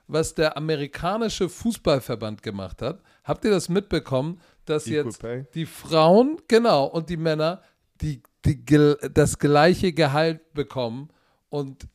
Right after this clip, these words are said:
Speaker 1: ich war gesch-, ich bin geschockt, dass wir das in Deutschland noch nicht haben. Dass der D F B, die, die deutsche Männernationalmannschaft, äh, oder die Frauennationalmannschaft nicht genauso bezahlt wie die Männernationalmannschaft.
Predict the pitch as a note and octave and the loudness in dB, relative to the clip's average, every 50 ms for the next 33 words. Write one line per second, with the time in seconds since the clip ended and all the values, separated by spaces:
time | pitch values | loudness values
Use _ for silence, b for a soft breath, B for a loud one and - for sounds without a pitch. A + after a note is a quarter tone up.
0 | _ _ _ _ - D#3 D3 - - - _ _ _ _ - D#3 D#3+ E3 D3+ A#2+ | _ _ _ _ -10 -8 -8 -8 -12 -18 _ _ _ _ -2 0 0 0 0 -2
1 | C#3+ C3 B2 - - - - - - - - F3 F3 D3 D3 C3+ - - - - | -4 -6 -6 -8 -12 -12 -14 -16 -12 -10 -8 -8 -6 -4 -6 -6 -6 -6 -4 -2
2 | G3+ A3 - _ _ F3+ D#3+ D#3+ - D#3+ F3 F#3 E3 D#3 - - B2+ A2+ - - | -2 -4 -4 _ _ -8 -8 -8 -8 -8 -8 -8 -8 -8 -10 -14 -14 -16 -10 -6
3 | C3 C#3 F3 E3+ - F3 E3 C#3+ C3 D3 C#3+ C3+ B2+ A#2 A#2+ A#2+ A2+ G#2 F2+ E2+ | -4 -2 -2 -4 -4 -6 -8 -6 -6 -6 -6 -6 -6 -6 -8 -8 -8 -10 -12 -16
4 | _ _ _ _ _ _ _ _ _ _ _ _ _ _ _ _ _ _ _ _ | _ _ _ _ _ _ _ _ _ _ _ _ _ _ _ _ _ _ _ _
5 | _ _ _ _ _ D3 D#3 - - F3+ D3 - F#3 G3 F3+ E3 - - - E3+ | _ _ _ _ _ -4 -2 0 0 0 2 4 4 4 4 2 0 -2 -2 -2
6 | F#3 G#3+ A#3 G3 F#3+ F3 E3 - _ - D#3+ D3+ A#2+ - D#3 D3+ F3+ G3 - - | -2 0 -2 -2 -4 -6 -8 -10 _ -10 -10 -10 -2 2 4 4 4 4 2 0
7 | - F#3+ F3 D#3+ b b b b b - C3 C#3 D3 D#3 F3 G#3 G#3 F#3+ F#3+ F#3 | 0 0 0 0 b b b b b -10 -6 0 0 2 4 4 4 4 2 0
8 | E3+ - F3+ E3 E3 D#3+ E3 E3 E3 D#3+ D#3+ D#3 - E3 D#3+ D#3 D3+ - _ _ | 0 -2 -4 -2 0 0 0 2 0 -2 -4 -4 -4 -4 -4 -4 -4 -8 _ _
9 | _ _ _ _ _ _ _ _ _ _ _ _ _ _ _ _ _ _ _ _ | _ _ _ _ _ _ _ _ _ _ _ _ _ _ _ _ _ _ _ _
10 | _ _ _ D3 D3+ D3 C#3+ C#3+ C3+ - - D#3+ D#3+ D3+ C#3 D3+ D3 C3+ - - | _ _ _ -2 0 0 2 0 0 -2 -2 -2 -2 -2 -2 -4 -8 -8 -10 -12
11 | - - D#3+ G3 A#3+ G#3+ E3 D#3 - - C#3+ C#3 C3+ C3+ C3+ C3+ C#3 D#3+ C#3+ D3 | -8 -2 0 2 2 2 0 -2 -4 -4 -6 -4 -4 -4 -6 -6 -8 -10 -8 -8
12 | E3 D#3+ - D#3 C#3+ C#3 C#3 D3 F3 E3+ D#3+ D3+ D3 C3+ - D#3 C#3+ C#3 B2 C#3 | -10 -8 -8 -8 -6 -4 -2 -2 -2 -4 -6 -8 -10 -10 -8 -8 -8 -8 -8 -10
13 | B2+ C3 B2+ B2+ B2 B2 A#2+ A2+ A2+ A2 G#2+ - - A2+ A2 G#2 G2+ F#2+ F2 - | -12 -10 -10 -10 -8 -8 -8 -8 -10 -12 -12 -12 -12 -12 -10 -10 -12 -12 -14 -16
14 | - - _ | -18 -20 _